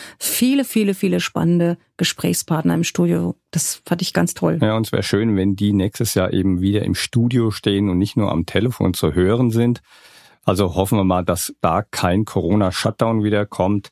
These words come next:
Speaker 1: Wobei, das war natürlich auch schon spannend, oder? Also ich fand das spannend.
Speaker 2: Das
Speaker 1: Dass
Speaker 2: war
Speaker 1: man,
Speaker 2: auf jeden Fall spannend.
Speaker 1: ja, dass
Speaker 2: Und
Speaker 1: man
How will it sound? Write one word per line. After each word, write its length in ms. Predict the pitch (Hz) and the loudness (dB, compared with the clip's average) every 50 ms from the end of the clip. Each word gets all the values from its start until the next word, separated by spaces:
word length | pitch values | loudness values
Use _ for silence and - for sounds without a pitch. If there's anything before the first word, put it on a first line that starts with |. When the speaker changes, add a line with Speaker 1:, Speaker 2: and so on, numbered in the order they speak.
| _ _ - | _ _ 0
Speaker 1:
Wobei, 500 | 196 202 - - 160 190 202 226 220 - _ _ | 0 0 0 0 0 0 0 0 -2 -4 _ _
das 320 | - 196 180 - - - - - | -2 -2 -2 -2 -4 -8 -8 -10
war 280 | 175 165 175 170 196 | -8 -4 -2 0 0
natürlich 560 | 226 247 233 - - 247 240 233 - - - | 0 0 0 -2 0 0 0 0 -2 -4 -4
auch 140 | 160 180 - | -4 -4 -2
schon 320 | - - - 220 247 311 370 427 _ - | -2 -4 -2 0 0 0 -2 -4 _ -6
spannend, 680 | - - - - 196 208 208 147 151 143 139 - - - | -6 -4 -2 -2 0 0 2 0 0 -2 -6 -6 -6 -4
oder? 260 | 160 160 196 262 339 - - | 0 2 2 2 2 2 0
Also 140 | 190 170 - | -2 -2 0
ich 140 | - - - | -2 -2 -2
fand 180 | - 156 - - | -2 -2 -2 -2
das 120 | 143 - | -4 -4
spannend. 340 | - - 143 139 139 147 143 - - - - | -2 -2 0 0 0 0 -2 -4 -8 -4 -2
Speaker 2:
Das 100 | 110 - | 0 2
Speaker 1:
Dass 80 | 214 | 2
Speaker 2:
war 60 | - 233 | 2 0
Speaker 1:
man, 60 | 110 113 | 0 0
Speaker 2:
auf 40 | |
jeden 160 | 147 185 170 131 | 0 0 0 0
Fall 220 | 160 - 82 82 | 0 -2 -2 -4
spannend. 240 | - - - 196 196 | -4 -4 -2 0 0
Speaker 1:
ja, 120 | 190 190 | 0 0
dass 200 | 190 214 214 - | -2 -2 -2 0
Speaker 2:
Und 60 | 226 | 0
Speaker 1:
man 340 | 226 220 214 202 185 - - | 0 0 0 0 -2 -4 -6